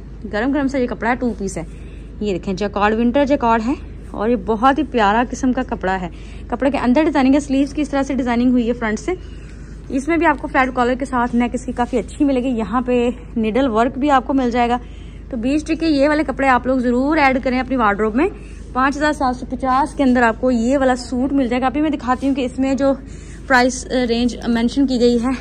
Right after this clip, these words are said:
उसमें two piece है या one piece है। अच्छा, ये टू piece का रेट है। इसका जो ट्राउजर है वो देखें, ये पूरा टू piece आपको मिल जाएगा काफ़ी ज़्यादा affordable price के अंदर। तो ये टू piece आपने ज़रूर बाय कर लेना है, क्योंकि ये कपड़े पहने हुए इतने अच्छे लग रहे होते हैं ना, मतलब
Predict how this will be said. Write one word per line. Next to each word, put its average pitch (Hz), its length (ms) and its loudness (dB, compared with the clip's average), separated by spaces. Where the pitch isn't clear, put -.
उसमें 247 240 -2
two 269 140 0
piece 277 240 0
है 247 100 2
या 247 120 4
one 208 160 0
piece 202 140 -4
है। - 60 -4
अच्छा, 247 180 -4
ये 240 160 0
टू 226 140 -2
piece 208 160 -6
का 220 100 -4
रेट 190 160 -2
है। 220 60 4
इसका 220 200 -2
जो 208 80 -6
ट्राउजर 202 340 0
है 214 80 -4
वो 202 80 -6
देखें, 180 240 -10
ये 269 60 0
पूरा 277 180 4
टू 285 220 2
piece 339 200 4
आपको 254 220 4
मिल 262 140 6
जाएगा 247 220 2
काफ़ी 247 340 0
ज़्यादा 220 300 2
affordable 233 460 0
price 196 300 -2
के - 80 -10
अंदर। 175 240 -4
तो 214 160 -4
ये 240 300 0
टू 277 220 0
piece 294 220 0
आपने 247 300 2
ज़रूर 226 320 2
बाय 240 220 2
कर 247 140 0
लेना 220 220 0
है, 359 60 0
क्योंकि 302 260 0
ये 339 120 6
कपड़े 311 260 2
पहने 302 340 2
हुए 302 140 0
इतने 294 400 4
अच्छे 320 360 0
लग 277 140 4
रहे 262 120 6
होते 240 160 0
हैं 262 80 2
ना, 277 40 2
मतलब 262 200 0